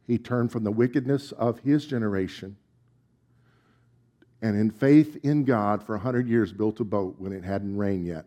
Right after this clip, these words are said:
according to that story in Genesis. Abraham turned from the paganism of his family to follow the one true God and to obey him, and in faith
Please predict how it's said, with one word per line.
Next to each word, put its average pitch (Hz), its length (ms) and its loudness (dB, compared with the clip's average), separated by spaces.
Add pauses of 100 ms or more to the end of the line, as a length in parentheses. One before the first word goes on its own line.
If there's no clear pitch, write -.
(100)
according 90 540 -6 (180)
to 95 120 -6
that 87 220 -4
story 85 540 -4 (560)
in 107 140 0
Genesis. 120 640 -2 (640)
Abraham 139 600 2
turned 127 420 0
from 120 220 0
the 110 140 2
paganism 143 720 2
of 117 140 -4
his 120 240 -2
family 139 540 -2 (800)
to 117 100 -4
follow 117 420 2
the 117 140 0
one 110 240 0
true 107 260 0
God 95 560 -4
and 95 160 -4
to 110 160 0
obey 98 380 0
him, 104 540 -4 (680)
and 123 180 4
in 120 140 2
faith 123 600 2